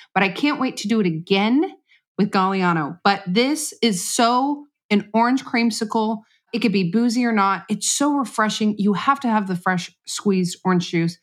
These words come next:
I could totally see this being awesome with fresh blood oranges too, but chef's kiss.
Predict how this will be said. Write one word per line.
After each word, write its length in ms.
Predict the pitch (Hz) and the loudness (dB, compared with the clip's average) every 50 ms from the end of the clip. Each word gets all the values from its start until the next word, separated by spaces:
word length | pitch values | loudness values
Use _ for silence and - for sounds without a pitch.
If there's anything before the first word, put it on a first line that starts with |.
| _ _ _ _ _ _ _ 196 | _ _ _ _ _ _ _ -2
I 60 | 180 | 0
could 140 | 196 175 175 | 0 -2 -4
totally 440 | - - - 208 208 220 220 233 214 | -4 -2 -2 0 0 2 0 0 -2
see 200 | 208 - 190 170 | -2 0 0 0
this 180 | 180 185 175 | 0 0 -2
being 300 | - - 175 165 156 - - - | 0 0 0 0 0 0 -2 -2
awesome 520 | 175 165 156 - - 143 131 135 165 - _ - | 0 0 0 -2 -4 -4 -4 -4 -6 -8 _ -2
with 300 | 175 180 170 - - - | 0 0 0 -2 -2 -2
fresh 320 | - 160 156 156 - - | -2 0 0 -2 -6 -4
blood 180 | - 165 156 151 | -2 -2 0 0
oranges 480 | 160 170 175 175 185 185 180 180 - - | 2 2 2 2 0 0 -2 -4 -8 -6
too, 280 | - 160 160 175 185 | -4 -2 0 0 0
but 320 | 180 175 151 139 - - _ _ _ _ _ _ _ _ _ _ _ _ _ _ _ _ _ - - - - _ _ _ _ _ | 0 0 -2 -2 -4 -10 _ _ _ _ _ _ _ _ _ _ _ _ _ _ _ _ _ -14 -14 -14 -14 _ _ _ _ _
chef's 260 | - - 233 214 - | -8 -6 -6 -6 -4
kiss. 320 | - 180 170 165 - - | -6 -6 -8 -8 -10 -14